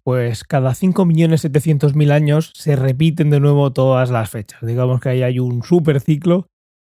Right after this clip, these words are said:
en el que vuelven a repetirse todas las fechas que se hubieran calculado, que se hubieran, mm, sucedido. Y,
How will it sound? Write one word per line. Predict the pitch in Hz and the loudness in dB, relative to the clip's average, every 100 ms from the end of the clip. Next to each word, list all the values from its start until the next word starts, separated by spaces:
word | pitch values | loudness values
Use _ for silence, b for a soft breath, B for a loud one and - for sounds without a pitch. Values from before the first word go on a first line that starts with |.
| 175 | -4
en | 139 131 | -2 0
el | 127 123 | -2 -4
que | 123 123 120 | -4 -4 -2
vuelven | 127 139 139 | 0 2 2
a | 131 | 0
repetirse | 127 127 131 139 127 | 0 -2 -2 -2 -2
todas | 135 131 | 0 0
las | 123 113 | 0 -2
fechas | 127 127 | -2 -2
que | 120 120 | -2 -4
se | |
hubieran | 117 123 117 107 107 107 - _ _ | -4 -2 -4 -4 -6 -10 -14 _ _
calculado, | 156 123 - 110 107 160 180 123 | -6 -6 -4 -4 0 0 -2 -4
que | 117 | -8
se | 113 | -6
hubieran, | 113 120 110 110 110 _ _ | -4 -2 -4 -6 -12 _ _
mm, | 127 117 | -8 -6
sucedido. | - 143 117 113 120 156 165 _ _ _ | -4 -2 -2 -4 0 0 0 _ _ _
Y, | - 190 208 | -4 -4 -4